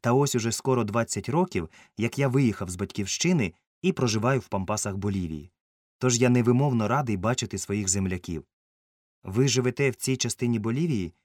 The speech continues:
містере Гарріс?» — спитала місіс Уелдон. «Ні, місіс Уелдон, я живу на півдні, біля чилійського кордону, а зараз, е, їду на північний схід в Атакаму».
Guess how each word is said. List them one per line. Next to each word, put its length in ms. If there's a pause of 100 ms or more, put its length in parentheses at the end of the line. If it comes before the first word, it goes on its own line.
(180)
містере 520
Гарріс?» — 320
спитала 380
місіс 320
Уелдон. 420 (420)
«Ні, 240
місіс 360
Уелдон, 420 (220)
я 160
живу 220
на 140
півдні, 520 (180)
біля 180
чилійського 520
кордону, 540 (320)
а 140
зараз, 420
е, 40 (320)
їду 260
на 100
північний 440
схід 300
в 180
Атакаму». 520